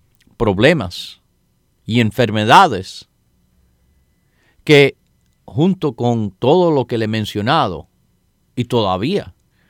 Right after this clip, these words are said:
con lo que usted puede tomar como un apoyo a su cuerpo, puede hacer que usted vaya de,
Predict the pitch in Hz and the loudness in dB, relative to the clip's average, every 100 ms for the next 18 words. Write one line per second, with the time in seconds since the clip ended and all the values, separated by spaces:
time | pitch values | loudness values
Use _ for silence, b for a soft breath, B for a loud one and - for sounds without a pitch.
0 | _ _ - 113 110 110 98 - 151 - | _ _ -8 -6 -4 -4 -6 0 0 0
1 | - 143 160 127 107 110 160 117 123 104 | 0 2 2 0 0 2 2 0 -4 -2
2 | 113 175 127 - 147 165 123 113 117 - | 0 0 -2 0 0 2 0 -2 -6 -2
3 | 196 202 - 76 - _ _ _ _ _ | 0 0 -4 -14 -16 _ _ _ _ _
4 | _ _ _ _ _ _ _ _ _ _ | _ _ _ _ _ _ _ _ _ _
5 | _ _ _ _ _ _ _ _ _ - | _ _ _ _ _ _ _ _ _ -20
6 | _ _ _ 98 104 147 170 - 104 98 | _ _ _ -4 0 0 0 0 0 0
7 | 135 117 _ _ _ _ _ _ _ _ | -4 -20 _ _ _ _ _ _ _ _
8 | _ - 107 90 - 117 127 - _ _ | _ -8 -6 -4 -2 0 0 -6 _ _
9 | - 117 156 95 110 - _ _ _ _ | 0 2 2 0 -6 -10 _ _ _ _
10 | _ _ _ _ _ 107 107 | _ _ _ _ _ -2 -2